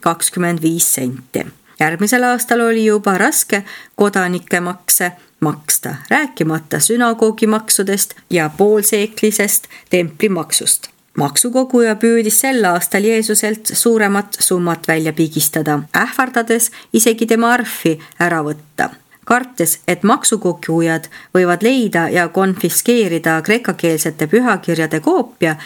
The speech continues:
kinkis Jeesus selle oma viieteistkümnendal sünnipäeval Natsareti sünagoogi raamatukogule annetusena Issandale oma täisealiseks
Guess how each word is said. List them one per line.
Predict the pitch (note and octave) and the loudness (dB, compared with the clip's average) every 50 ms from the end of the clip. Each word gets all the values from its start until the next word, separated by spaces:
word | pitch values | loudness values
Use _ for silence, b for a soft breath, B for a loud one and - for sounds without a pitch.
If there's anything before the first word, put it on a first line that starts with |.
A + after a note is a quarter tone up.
| B B _ | B B _
kinkis | - F4 F#4+ F#4 - - F#4 F4 - - B B _ | 0 0 0 2 2 2 2 2 2 -2 B B _
Jeesus | G3 F#3+ G3 G3+ G3 B3 A#3+ G3 - - | 2 2 4 4 2 0 2 0 0 0
selle | E3+ E3 E3 E3 E3 E3 | -2 -2 -2 0 0 0
oma | E3 E3 E3 D#3+ D3+ D3 | 0 0 0 0 0 0
viieteistkümnendal | D#3 D#3+ D#3+ D#3 F#3+ G#3 A#3 A3+ - - - F3 E3 D#3+ D3+ D3 C#3+ - A2 - | 2 0 0 2 2 2 2 2 0 0 0 -2 0 0 0 0 0 0 0 0
sünnipäeval | - - B3 C4+ C#4 C#4 C#4 C4 C4+ C4 C4 C4+ C4 C4 C4 B B B B - | 2 2 2 2 2 2 2 2 2 2 2 0 -2 -2 -4 B B B B -2
Natsareti | E3 E3 E3+ E3+ - - B3+ C4 C4+ C4 C4 C4 | 0 0 0 0 0 2 2 2 2 2 0 0
sünagoogi | B3 - G3+ G3 F#3+ F#3+ F#3+ F#3+ G#3 G3+ G3+ G3 G3+ A#3+ A#3+ A#3 B B B _ | 2 2 2 2 2 0 0 0 0 0 -2 0 0 0 0 0 B B B _
raamatukogule | F#3+ F#3+ F#3 F3+ F3+ F3+ F3 - F#3 E3+ F3+ F3 F3 - F#3 G3 G3+ F#3 | 0 0 0 0 -2 -4 -2 -2 0 0 0 0 0 0 0 2 2 2
annetusena | E3+ D#3+ D#3+ D#3+ D#3+ D#3 - - D#3+ - E3 D#3+ D#3+ D#3+ D#3+ D#3+ D#3 - _ | 0 0 -2 -2 -4 -4 -2 -2 -2 0 -2 -2 -4 -4 -4 -6 -8 -6 _
Issandale | G#3+ B3+ C4 - - - C4 C4 B3+ B3+ B3+ B3 B3+ C4 B3+ B B B B B B B B B B B | 0 0 0 0 0 2 2 4 4 4 2 2 0 0 -4 B B B B B B B B B B B
oma | F3 F3 E3+ E3+ E3+ E3 E3 | 0 0 2 2 0 0 0
täisealiseks | D#3 F#3 F#3+ F#3+ G3+ G#3 - - G#3 G#3 G3+ G3 G3+ G3+ - A3+ A3 A3 - | 0 0 0 0 0 -2 0 0 0 2 2 2 0 0 0 -2 0 0 -2